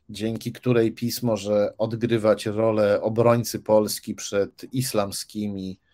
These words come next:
kolorowymi hordami. A Putin z Łukaszenką mów-, mogą mówić: "Patrzcie,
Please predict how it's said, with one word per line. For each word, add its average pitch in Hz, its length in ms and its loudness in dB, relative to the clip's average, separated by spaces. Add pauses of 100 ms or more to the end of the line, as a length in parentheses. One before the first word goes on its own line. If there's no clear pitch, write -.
(460)
kolorowymi 107 680 2
hordami. 123 760 4 (1080)
A 170 80 -2
Putin 180 420 4
z 135 80 4
Łukaszenką 135 680 6
mów-, 131 400 2
mogą 131 260 4
mówić: 123 300 2
"Patrzcie, 113 520 4